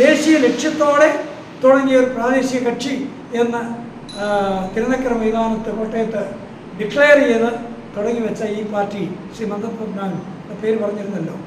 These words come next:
മന്ദത് പത്മനാഭൻ ഉൾപ്പെടെ ജോർജ് സാർ ഉൾപ്പെടെ അവിടെ നിൽക്കുമ്പോൾ ഒരു ദേശീയ ലക്ഷ്യത്തോടെയുള്ള ഒരു പ്രാദേശിക കക്ഷി എന്ന് പറഞ്ഞാണ്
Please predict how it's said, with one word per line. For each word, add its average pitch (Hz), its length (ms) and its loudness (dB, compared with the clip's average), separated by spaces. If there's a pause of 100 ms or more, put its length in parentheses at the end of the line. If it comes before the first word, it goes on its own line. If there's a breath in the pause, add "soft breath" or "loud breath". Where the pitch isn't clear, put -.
(320)
മന്ദത് 220 260 -2
പത്മനാഭൻ 214 480 -2
ഉൾപ്പെടെ 240 260 0 (400)
ജോർജ് 220 220 -6
സാർ 226 100 0 (100)
ഉൾപ്പെടെ 254 280 2 (440)
അവിടെ 220 200 -2 (180)
നിൽക്കുമ്പോൾ 214 480 0 (600)
ഒരു 202 100 -4 (100)
ദേശീയ 247 360 0 (120)
ലക്ഷ്യത്തോടെയുള്ള 262 880 4 (640)
ഒരു 220 140 2 (200)
പ്രാദേശിക 214 520 -4 (140)
കക്ഷി 214 280 -8 (320)
എന്ന് 196 200 -8
പറഞ്ഞാണ് 185 400 -6